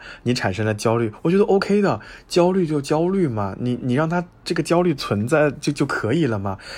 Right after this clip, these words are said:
你想让那个焦虑消失，反倒会让你有更大的痛苦，那你，你说这个姑娘的痛苦不就在公交车上体现出来了吗？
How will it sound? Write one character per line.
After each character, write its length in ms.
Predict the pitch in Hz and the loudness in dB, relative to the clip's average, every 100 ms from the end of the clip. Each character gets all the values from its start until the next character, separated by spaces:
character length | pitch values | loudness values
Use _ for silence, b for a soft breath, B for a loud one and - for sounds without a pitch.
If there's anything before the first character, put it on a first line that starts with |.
| B B | B B
你 180 | - 147 | 0 2
想 200 | 202 98 | 4 2
让 160 | 120 139 | 2 0
那 100 | 143 | 0
个 120 | 120 | 0
焦 240 | - 143 | 2 2
虑 120 | 151 117 | 4 0
消 300 | - 147 156 | 2 2 2
失， 400 | - - 170 175 B B B B B | 0 0 0 -2 B B B B B
反 300 | B - 113 | B 0 2
倒 100 | 131 196 | 4 4
会 120 | 175 | 4
让 160 | 165 147 | 2 2
你 60 | |
有 140 | 147 110 | 2 2
更 180 | 175 | 2
大 100 | 156 | 2
的 80 | 139 | 2
痛 300 | 117 - 131 | 0 0 -2
苦， 220 | 117 104 | -2 -4
那 160 | 107 170 | 0 0
你， 200 | 135 110 | 0 -4
你 120 | 127 113 | -2 -2
说 140 | 143 | 0
这 100 | 147 | 0
个 80 | 135 | 0
姑 180 | - 139 | 0 0
娘 120 | 139 | 0
的 60 | |
痛 180 | 120 147 | -2 -2
苦 140 | 123 104 | -2 -2
不 100 | 110 | 0
就 80 | |
在 100 | 123 | 0
公 160 | - 135 | 0 0
交 80 | 139 | 0
车 120 | 135 | 0
上 100 | 135 | -2
体 160 | 117 101 | -2 -2
现 160 | 117 | -2
出 140 | 110 110 | -2 -2
来 80 | |
了 120 | 104 98 | -2 -4
吗？ 140 | 98 | -8